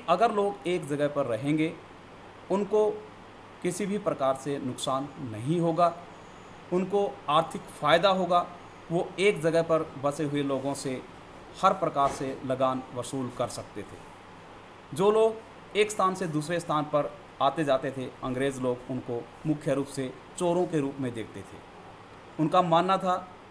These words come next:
कि ये लोग एक स्थान से दूसरे स्थान पर इसलिए जाते हैं ताकि विभिन्न प्रकार की वस्तुओं को चुरा सकें। तो इन सब चीज़ों से बचने के लिए भी अंग्रेज़ ये चाहते थे कि लोग एक ही स्थान पर रहे और वहाँ पर खेती करें। तो कुछ लोगों ने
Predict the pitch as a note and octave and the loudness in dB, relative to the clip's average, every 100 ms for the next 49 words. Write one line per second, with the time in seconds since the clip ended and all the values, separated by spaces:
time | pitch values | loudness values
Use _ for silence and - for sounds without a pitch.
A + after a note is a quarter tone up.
0 | - - F#3 F3+ F#3 F3+ - - - - | -14 -2 0 2 2 0 -8 -20 -20 -4
1 | F#3+ F#3 F3+ E3 E3+ D3 D3 D#3+ D#3 D3 | -4 0 -2 -2 -2 -4 -2 -4 -2 -4
2 | D3 C#3+ C#3+ - E3 D3+ C#3 C#3+ C#3+ - | -2 -4 -6 -2 0 2 0 -2 -6 -10
3 | - C3+ C3 C3+ C3 B2+ B2 D3 C3+ B2 | -6 -2 -2 -2 -6 -6 -4 -2 -2 -4
4 | A#2 - A2+ G2+ - G#2+ G#2+ B2 - - | -4 -6 -10 -10 -10 -10 -10 -12 -14 -12
5 | A2 G2 G2 - - - - - - - | -10 -10 -12 -16 -18 -20 -20 -20 -20 -20
6 | - - - G3+ G#3 - - A3+ B3+ B3+ | -20 -10 2 4 4 0 -4 4 4 6
7 | B3 B3+ A3 G3+ G#3 G#3 G3 D3 D#3 F3+ | 4 2 -4 -2 0 0 0 0 0 2
8 | F#3 F3+ E3 D#3+ D#3 D3+ F3 F3+ - C#3+ | 0 0 2 4 4 2 -2 -6 -10 -8
9 | C#3+ - C#3+ C#3+ C#3+ C#3+ - D3 C#3+ A#2 | -6 -2 0 2 0 -2 -4 -2 0 -2
10 | A2 G#2+ A#2 - - - - - D3 C#3+ | -4 -8 -10 -14 -18 -20 -10 -2 2 2
11 | D3 - D3+ D3 D#3 C3+ A#2+ A#2 G2+ G2+ | 0 -2 -4 -2 -6 -4 -6 -6 -6 -4
12 | D#3 - - - C3+ A2+ G#2+ A2+ - G#2+ | -4 -6 -12 -10 -6 -4 -4 -8 -10 -8
13 | - F3+ - - C3+ - - - - - | -6 -8 -10 -10 -8 -8 -14 -20 -20 -18
14 | - - - - F#3 F#3 G#3 G#3 F#3+ F3+ | -20 -20 -10 -2 0 2 -2 0 0 2
15 | F3+ F3+ | 2 2